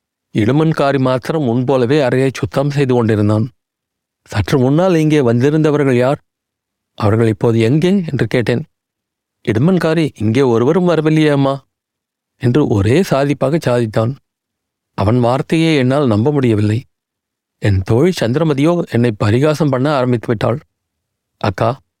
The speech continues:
இன்றைக்கு உங்களுக்கு ஏதோ சித்தப்பிரமைதான் பிடித்திருக்கிறது. ஆள் இல்லாத இடங்களிலெல்லாம்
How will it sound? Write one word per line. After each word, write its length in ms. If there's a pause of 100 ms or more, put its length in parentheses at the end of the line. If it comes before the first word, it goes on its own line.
(120)
இன்றைக்கு 500
உங்களுக்கு 500
ஏதோ 280
சித்தப்பிரமைதான் 840
பிடித்திருக்கிறது. 680 (800)
ஆள் 340
இல்லாத 460
இடங்களிலெல்லாம் 760